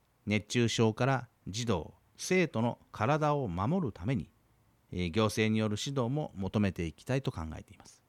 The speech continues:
え、そして、えー、三鷹市の実証実験をぜひ、都内の学校の部活動において、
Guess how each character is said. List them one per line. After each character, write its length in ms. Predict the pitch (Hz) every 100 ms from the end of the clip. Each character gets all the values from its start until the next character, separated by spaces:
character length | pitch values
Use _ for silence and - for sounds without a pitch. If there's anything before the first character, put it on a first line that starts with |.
| _ _ _ _ _ _ _ _ _ -
え、 60 | -
そ 140 | 131
し 80 | -
て、 280 | 151 143 -
え 260 | 107 107 98
ー、 40 |
三 80 | 101
鷹 280 | 123 123 120
市 120 | 107
の 260 | 117 110 87
実 200 | 92 -
証 200 | 131 123
実 200 | 110 117
験 200 | - 95
を 40 | 95
ぜ 120 | 139
ひ、 400 | 151 101 - 82
都 80 | 156
内 200 | 160 113
の 240 | 107 104 -
学 200 | - 87
校 200 | - 120
の 200 | 117 113
部 100 | -
活 260 | 101 208 139
動 140 | 117
に 100 | 90
お 120 | 82 101
い 60 |
て、 200 | - -